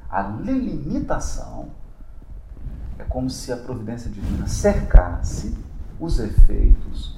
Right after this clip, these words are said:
do mal. O mal é uma perturbação humana, provisória e limitada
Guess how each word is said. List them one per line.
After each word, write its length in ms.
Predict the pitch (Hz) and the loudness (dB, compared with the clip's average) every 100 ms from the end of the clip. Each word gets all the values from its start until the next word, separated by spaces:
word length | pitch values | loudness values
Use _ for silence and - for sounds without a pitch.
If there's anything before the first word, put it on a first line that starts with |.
| - | -8
do 100 | 175 | -6
mal. 280 | - - - - - - - - - - - - - - - - - - - - - - | -6 -4 -4 -4 -8 -14 -14 -16 -16 -16 -14 -16 -18 -18 -18 -16 -18 -18 -18 -14 -14 -10
O 160 | - - | -6 -4
mal 680 | 202 185 - - - - - - - - - | -4 -4 -4 -4 -6 -8 -10 -10 -12 -14 -8
é 100 | 135 | -6
uma 180 | 143 | -4
perturbação 1040 | 151 175 165 - 147 135 135 - 110 113 113 - - - - - - - - | -6 -8 -10 -8 -6 -6 -8 -12 -12 -14 -10 -10 -10 -14 -18 -16 -16 -16 -6
humana, 760 | 101 95 - 117 113 123 - 214 - - - - - - - - - - - - - | -2 2 2 0 -8 -10 -12 -14 -16 -16 -18 -20 -20 -20 -20 -20 -20 -20 -20 -18 -8
provisória 960 | - 208 262 262 156 98 92 90 98 - - - - - - | 2 2 2 0 -6 -8 -10 -12 -14 -16 -16 -16 -14 -14 -12
e 80 | 147 | -10
limitada 1200 | 123 117 233 131 101 - - 87 87 - 104 | -8 -2 6 8 6 4 0 -2 -4 -8 -14